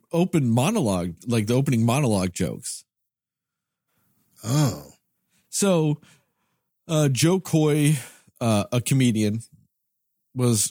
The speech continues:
Speaker 1: tapped to at least do the monologue. Originally, they were gonna do, like, the hostless awards. That's kind of where they're leaning now, but they still want somebody to come in and do a monologue or an opening, you know, type of thing.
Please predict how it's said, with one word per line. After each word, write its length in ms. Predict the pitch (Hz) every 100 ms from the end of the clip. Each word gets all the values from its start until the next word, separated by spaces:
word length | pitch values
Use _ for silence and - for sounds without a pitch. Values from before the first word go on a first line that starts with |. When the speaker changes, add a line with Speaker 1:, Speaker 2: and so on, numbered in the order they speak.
| 110
Speaker 1:
tapped 420 | 139 127 - -
to 180 | - 135
at 60 |
least 240 | 127 135 -
do 80 | 131
the 80 |
monologue. 560 | 120 110 113 107 110 92
Originally, 520 | 123 131 147 165 165
they 100 | 139
were 100 | 123
gonna 160 | 117 120
do, 140 | 113
like, 240 | 113 107 -
the 120 | 104
hostless 1160 | 90 113 120 - - 123 117 120 117 - - - _
awards. 500 | 90 123 120 123 113
That's 140 | 113 104
kind 260 | 120 113
of 60 | 107
where 160 | 107
they're 140 | 104 104
leaning 320 | 104 110 104
now, 240 | 104 107 101
but 180 | 92 - _ _ -
they 80 | 135
still 180 | 151 156
want 180 | 131 104
somebody 540 | - 143 131 131 123
to 60 | 113
come 200 | 139 123
in 100 | 117
and 120 | 110
do 100 | 107 98
a 40 |
monologue 720 | 95 95 104 101 101 104 95
or 160 | 90 90
an 100 | 98
opening, 600 | 117 113 104 104 101 90
you 120 | -
know, 160 | 101 80
type 240 | 82 87
of 80 | -
thing. 220 | - 64